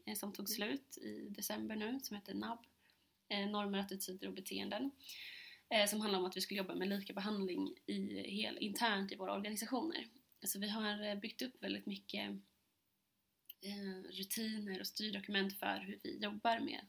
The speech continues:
Speaker 1: det här. Sen så kan vi alltid bli bättre, men jag skulle säga att vi ligger, både vi och Sverok ligger ganska, eh, i framkant vad det gäller frågor om lika behandling och tillgänglighet. Ehm,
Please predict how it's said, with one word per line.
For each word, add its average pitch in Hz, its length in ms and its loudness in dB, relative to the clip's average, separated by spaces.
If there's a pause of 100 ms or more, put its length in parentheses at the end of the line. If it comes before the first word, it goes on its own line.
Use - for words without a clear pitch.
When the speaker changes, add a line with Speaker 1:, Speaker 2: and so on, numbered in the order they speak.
(120)
Speaker 1:
det 202 80 -6
här. - 220 -2 (300)
Sen 220 120 4
så 214 60 -4
kan 220 120 0
vi 202 80 6
alltid 190 340 2
bli 190 160 -2
bättre, - 400 -4
men 190 160 2
jag 196 100 2
skulle 202 180 -4
säga 190 160 0
att 196 100 -6
vi 202 80 0
ligger, 196 360 0
både 190 240 0
vi 196 200 2
och 180 60 0
Sverok 185 440 -2
ligger 202 240 0
ganska, 180 380 -4 (680)
eh, 196 180 -2
i 196 80 0
framkant 202 680 2
vad 208 100 -2
det 202 60 0
gäller 208 380 -2 (100)
frågor 185 260 0
om 196 120 2
lika 196 220 0
behandling 185 420 2
och 190 80 -2
tillgänglighet. 196 720 -4 (720)
Ehm, 196 600 -4